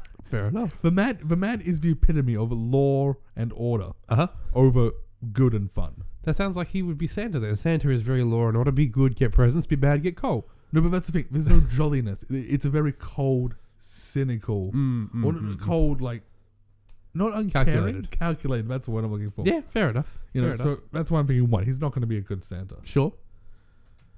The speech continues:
Speaker 1: <laughs> You know what he's gonna do? He's going to tally how good and how <laughs> evil. Like, he's gonna tally every act. Man, he's gonna be there with a scroll going,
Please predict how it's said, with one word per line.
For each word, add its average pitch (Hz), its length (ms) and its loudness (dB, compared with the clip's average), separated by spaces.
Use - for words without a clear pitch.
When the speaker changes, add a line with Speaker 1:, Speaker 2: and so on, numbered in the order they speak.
Speaker 1:
<laughs> 143 100 2
You 165 80 0
know 190 60 4
what 233 100 4
he's 196 120 2
gonna 190 160 0
do? 202 240 0
He's 170 160 2
going 220 180 0
to - 100 2
tally 127 540 2
how 160 280 2
good 143 300 4
and 147 120 6
how 160 160 4
<laughs> - 140 12
evil. - 240 12
Like, 220 140 12
he's 240 300 8
gonna 254 220 4
tally 208 460 4
every 180 360 4
act. 165 300 0
Man, 180 260 0
he's 240 380 -4
gonna 285 160 4
be 233 160 0
there 190 160 2
with 165 140 -2
a 160 80 -2
scroll 202 440 0
going, 170 240 -2